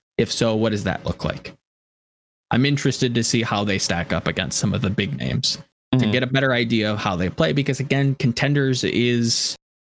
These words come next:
Speaker 1: a good showing. It's a good kind of litmus test to see if, you know, you have any kind of potential or have talent, which it seems like he does. Like, I've seen him play. Good player. How good? How far can he go?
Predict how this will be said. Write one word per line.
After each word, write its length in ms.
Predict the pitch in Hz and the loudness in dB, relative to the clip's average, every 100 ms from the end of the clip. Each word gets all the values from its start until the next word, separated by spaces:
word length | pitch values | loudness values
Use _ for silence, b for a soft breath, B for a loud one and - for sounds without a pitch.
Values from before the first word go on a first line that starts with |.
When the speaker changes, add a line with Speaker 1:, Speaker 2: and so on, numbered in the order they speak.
| _ _ _ _ _ _ _ - | _ _ _ _ _ _ _ -2
Speaker 1:
a 60 | |
good 180 | 135 180 | 0 2
showing. 380 | - 240 226 190 | 2 2 2 0
It's 140 | 147 | 0
a 60 | 143 | 0
good 260 | 139 180 - | 0 0 0
kind 120 | 190 | 2
of 60 | 180 | 2
litmus 300 | 190 180 - | 2 0 0
test 260 | 147 147 | -2 0
to 60 | 143 | 0
see 220 | - 160 | 2 0
if, 300 | 151 - - | 0 -4 -8
you 140 | - 143 | 0 2
know, 80 | 131 | 4
you 160 | 139 | 2
have 360 | 123 143 156 139 | 2 0 2 2
any 160 | 117 135 | 2 2
kind 180 | 123 120 | 0 0
of 60 | |
potential 440 | 117 - 135 147 120 | 0 0 0 2 0
or 140 | 110 | 0
have 320 | 110 113 131 | 0 -2 -2
talent, 420 | - 147 151 - - - _ - | -2 0 0 -2 -10 -20 _ -2
which 140 | 101 | 0
it 60 | 101 | 0
seems 220 | 131 139 | 2 2
like 120 | 151 | 2
he 60 | 147 | 2
does. 320 | 196 208 165 | 2 2 0
Like, 140 | 127 - | -2 -2
I've 120 | 120 | 0
seen 140 | 175 | 2
him 80 | 175 | 2
play. 380 | - 240 196 170 _ _ _ | 2 0 0 -2 _ _ _
Good 120 | 170 175 | 0 2
player. 340 | 220 214 175 - _ _ _ _ _ _ _ - | 2 2 0 -6 _ _ _ _ _ _ _ 0
How 160 | 180 | 2
good? 180 | 147 - - _ _ _ - | 0 -4 -12 _ _ _ 0
How 140 | 135 | 0
far 200 | 139 143 | 2 0
can 160 | 143 131 | 2 2
he 120 | |
go? 100 | 120 | 0